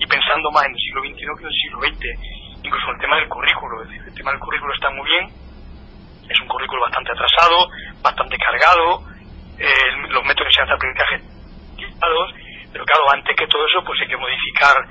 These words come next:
el plan de estudios de los, de los maestros de las escuelas de, de formación de profesorado, hay que modificar, eh, el acceso a la función docente que están entrando todavía las próximas, mm, oposiciones que va a haber este año que viene, son con los programas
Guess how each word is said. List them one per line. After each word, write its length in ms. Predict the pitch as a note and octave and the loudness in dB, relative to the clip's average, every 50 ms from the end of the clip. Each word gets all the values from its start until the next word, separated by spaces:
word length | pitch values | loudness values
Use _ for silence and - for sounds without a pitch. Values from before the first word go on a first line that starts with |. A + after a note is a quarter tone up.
| - - - - - - - | -14 -16 -16 -18 -16 -8 -6
el 120 | - - - - | -6 -6 -6 2
plan 200 | - D3 C#3+ C#3 | 4 4 4 4
de 80 | C#3+ C#3+ | 4 0
estudios 460 | - - - - C#3+ C#3 C#3 C3 C3 | 0 0 0 -6 -4 -2 -2 -2 -2
de 100 | C3 C3 | -2 -2
los, 140 | B2 B2 B2 - - - - - - | -2 -2 -4 -4 -10 -20 -20 -16 -8
de 80 | - C#3 | -8 -6
los 140 | C3 A#2+ A2+ | -4 -6 -6
maestros 520 | - - B2+ C#3+ F3 F3 - - - C#3+ C#3 B2 B2 | -2 0 2 4 6 4 4 2 -2 -4 -4 -4 -6
de 80 | B2 B2+ | -6 -6
las 100 | B2 - | -6 -6
escuelas 300 | - - C#3 C3 B2+ A#2+ | -4 -2 2 2 2 2
de, 440 | A#2+ A#2+ B2 A#2 A#2 A#2 A#2+ A#2 A2+ - | 0 -4 -4 -4 -4 -6 -6 -8 -10 -12
de 80 | A2 A2+ | -10 -8
formación 300 | - B2 A#2+ A#2 - B2 | -4 -4 -4 -4 -6 -10
de 60 | A2+ - | -10 -8
profesorado, 640 | - - - - C#3 E3+ F#3+ F3+ E3 E3 E3 E3 - - - - - - - - | -8 -6 0 4 6 6 8 8 6 4 4 2 0 -2 -10 -10 -10 -12 -6 0
hay 100 | - D#3 | 0 2
que 100 | D#3 D#3+ | 4 2
modificar, 640 | D#3 D#3 D#3 D3 C#3+ - - - - - D3+ D3+ D3 C#3+ C#3+ C#3 - - - | 2 4 2 2 2 2 0 0 2 6 8 8 8 8 6 2 -2 -8 -4
eh, 40 | C#3 | -2
el 160 | C3+ C3 C3 | 0 2 2
acceso 300 | C3 - - - - - | 2 2 2 0 2 4
a 120 | C3+ C3+ C3 | 4 2 2
la 60 | - | 0
función 240 | - - - D3+ C#3+ C#3 | -8 -8 -6 -6 -4 -4
docente 480 | C3 B2 - - D3 C#3+ C#3 - C3+ B2+ A#2 - - - - - - - - - - | -4 -4 0 0 0 0 -2 -4 -4 -4 -4 -4 -12 -20 -20 -20 -20 -20 -20 -4 -2
que 100 | - C#3 | 0 0
están 300 | C3+ - - D#3 D3+ D3+ | 2 2 4 4 4 4
entrando 480 | D3 C#3 C3+ - - D#3 D#3 D3+ - - - | 2 -2 -2 2 4 4 4 4 2 -4 0
todavía 340 | - C3+ C3 C3+ D3 D3+ D3 C#3 | 2 4 4 6 6 4 6 4
las 120 | C3+ C3 - - | 4 2 0 -4
próximas, 340 | - D#3 C#3+ D3+ D#3 D3 D3 C#3 - - - | -4 0 0 0 4 4 4 4 4 0 -2
mm, 340 | - C#3 C3+ C3+ C#3 C3 C3+ | -8 -10 -10 -10 -10 -6 -6
oposiciones 480 | C#3+ C3+ C3+ C3+ C3+ C3+ C3+ C3 C#3 C#3 | -6 -6 -4 -2 -2 -2 0 0 0 0
que 80 | C3+ | 2
va 80 | C3+ C3+ | 2 2
a 20 | C3 | 0
haber 80 | A#2+ - | 0 -2
este 80 | - C#3 | -4 -2
año 120 | C#3 C3 B2 | -2 -2 -2
que 80 | B2+ C3+ | -2 -2
viene, 160 | D3 C#3+ B2+ - - - - - - - - - | 0 -2 -4 -6 -10 -12 -12 -12 -14 -16 -14 0
son 240 | - - - D#3+ D#3+ D#3 - | 2 4 4 4 2 2 0
con 80 | - | 0
los 80 | C#3+ C#3+ | 0 0
programas 320 | - - C3+ D3+ D#3 D3+ | 2 6 6 8 8 6